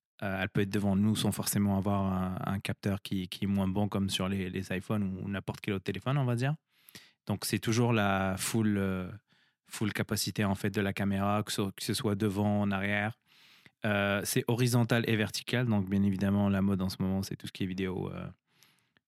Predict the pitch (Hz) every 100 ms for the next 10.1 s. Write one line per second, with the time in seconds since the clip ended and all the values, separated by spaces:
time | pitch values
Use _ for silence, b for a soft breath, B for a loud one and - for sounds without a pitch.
0 | - 95 92 90 92 101 - - 113 160
1 | - b b b b b _ - 104 104
2 | 104 104 110 - 113 107 98 104 98 107
3 | 107 - _ - - 101 113 107 101 95
4 | 95 98 - 101 107 101 101 98 95 98
5 | 92 - 110 110 104 92 92 95 101 -
6 | 101 101 101 95 98 101 - 85 87 92
7 | 90 87 85 87 82 - - - _ b
8 | b b b 104 104 - 101 - 98 -
9 | 107 92 - 107 107 101 101 104 104 107